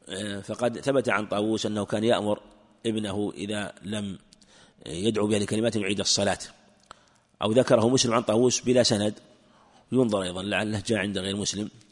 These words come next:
و-، وجاء أيضًا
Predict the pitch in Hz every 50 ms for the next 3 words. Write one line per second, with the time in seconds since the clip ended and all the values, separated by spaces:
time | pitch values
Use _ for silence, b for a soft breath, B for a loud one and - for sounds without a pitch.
0 | - - - B B B B B B B B B _ _ - 104 104 104 104 104
1 | 101 101 101 104 101 98 - B B B B B B B B B B B B B
2 | B B B B B B B _ _ _ B B B B B B B B B B
3 | B B B B B - - - - - - - - - - _ _ _ _ _
4 | _ _ _ - _ _ _ _ - - 95 95 67 62 64 62 52 50 - B
5 | B B B B B B B _ b b b b b b b b b _ _ _
6 | _ _ _ _ _ _ _ 110 110 117 147 147 127 131 123 123 120 120 113 101
7 | -